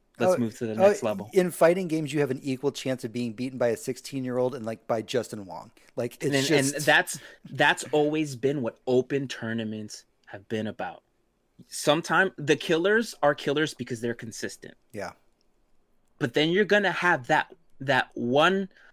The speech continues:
Speaker 1: eleven-year-old in Evo twenty thirteen or Marvel versus Capcom three that beat two killers. You could probably look that up on YouTube. I, I, I fail to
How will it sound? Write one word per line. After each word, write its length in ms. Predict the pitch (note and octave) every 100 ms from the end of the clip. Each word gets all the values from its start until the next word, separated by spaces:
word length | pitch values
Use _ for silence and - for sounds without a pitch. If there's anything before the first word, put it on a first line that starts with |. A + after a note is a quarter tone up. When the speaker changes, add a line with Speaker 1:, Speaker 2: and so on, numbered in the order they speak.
| _
Speaker 1:
eleven-year-old 960 | C#3 C#3+ D3+ D#3+ D3+ C#3+ C3 A2+ A2 G2+
in 160 | A#2+
Evo 340 | A#2+ D3 C#3 C3+
twenty 340 | - C#3+ D3
thirteen 420 | D3 C#3+ - C3+
or 120 | A2+ A2+
Marvel 320 | A#2+ C3+ C3
versus 260 | C3 B2
Capcom 580 | B2 B2 - B2+ A#2+ A#2
three 380 | - A#2+ G2+ - _ - - _ _ _ _ -
that 400 | A#2+ C3 A2 C3
beat 240 | C#3 C3+ -
two 160 | C#3
killers. 460 | A#2+ C3 G#2+ F#2+ -
You 60 |
could 140 | B2 C3+
probably 300 | C3 C3+ B2
look 180 | A#2 -
that 120 | A#2
up 160 | A2+ A#2
on 120 | G2
YouTube. 360 | A2 A#2 A2 -
I, 200 | A2 -
I, 180 | A2 A2+
I 40 | -
fail 340 | - C#3+ D3
to 100 | C3+